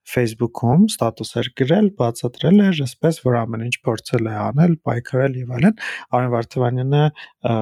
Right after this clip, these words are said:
Հայաստան Դաշինքից աժ պատգամավոր էր և ասել է, որ շարունակելու է զբաղվել փաստաբանական գործունեությամբ, ը, դե, արդեն պարզ է, որ նա փաստաբան էր, ու նաև մամուլը գրել է, վ-,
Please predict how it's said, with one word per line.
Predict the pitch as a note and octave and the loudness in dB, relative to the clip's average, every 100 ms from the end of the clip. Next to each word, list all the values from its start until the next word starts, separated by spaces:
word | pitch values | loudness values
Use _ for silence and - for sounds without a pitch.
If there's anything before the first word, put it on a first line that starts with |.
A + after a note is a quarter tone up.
| A2 | -2
Հայաստան | A#2 B2+ A#2+ B2+ A2+ | -2 -2 0 -2 0
Դաշինքից | A2+ - A#2+ - - | 0 -2 -6 -8 -4
աժ | A#2 A2 B2+ B2+ | -2 0 0 0
պատգամավոր | - A2+ A2+ A2+ A2 G#2+ A2+ | -2 -2 -2 -4 -4 -2 0
էր | A3+ - - - - | -2 -4 -16 -20 -8
և | - D#3 - - | -2 -2 -2 -4
ասել | B2 - C3 | -2 0 2
է, | D3+ | 2
որ | C3 C3+ - | 0 -4 -6
շարունակելու | - - A#2+ A#2 A2+ B2 C3 | -6 -2 -2 -4 -6 0 0
է | |
զբաղվել | C3 - G#2+ A2 C3+ | 0 0 -2 -2 -4
փաստաբանական | - A2 - A2+ A2 A2 A#2+ A2 | -2 -6 -6 -8 -6 -4 -4 -2
գործունեությամբ, | A2+ G#2 - A2 G#2+ F#3 A3+ - - - - | -2 -2 -4 -4 0 2 0 -2 -16 -16 -6
ը, | - A2 G3+ - | 0 2 0 0
դե, | - C#3+ - | 0 -2 -2
արդեն | - - B2+ B2+ | -6 -4 -4 -2
պարզ | G#2 G#2+ | -4 -4
է, | |
որ | C#3 B2 | -6 -6
նա | B2+ | -8
փաստաբան | - A#2+ - A#2+ A#2 C3 | -6 -6 -6 -4 -2 2
էր, | A#3+ - - - | 0 -2 -12 -10
ու | - F3 | 0 2
նաև | F3 F3+ C#3+ | 4 2 2
մամուլը | C#3 D3 F#3+ G#2+ G#2+ - | 0 2 2 2 -2 -8
գրել | - A2 C3+ B2+ | -4 0 2 4
է, | D#3 | 2
վ-, | D#3 - B2+ | 0 -6 -10